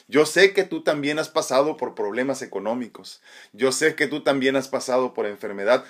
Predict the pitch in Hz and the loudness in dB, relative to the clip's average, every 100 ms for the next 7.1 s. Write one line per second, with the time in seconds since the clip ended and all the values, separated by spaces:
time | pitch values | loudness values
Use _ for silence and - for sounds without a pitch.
0 | - - 170 240 294 330 - _ - 139 | -14 -2 0 2 0 -2 -6 _ -2 0
1 | 135 151 202 233 202 165 131 123 117 127 | 0 0 2 4 2 0 -6 -4 -4 -4
2 | 233 240 - - _ _ _ 120 151 - | -4 -6 -14 -20 _ _ _ 4 4 6
3 | 151 170 170 151 147 151 143 143 143 143 | 2 2 -2 -4 -2 0 0 -2 -2 -4
4 | 139 - 123 120 135 135 123 123 - 117 | -2 0 0 0 0 0 0 -2 -6 -4
5 | 120 123 120 110 101 101 110 113 120 120 | -2 -2 -2 -6 -4 -2 -2 -4 -8 -8
6 | 120 - 107 101 104 110 107 101 92 90 | -10 -8 -6 -4 -2 -2 -4 -10 -12 -16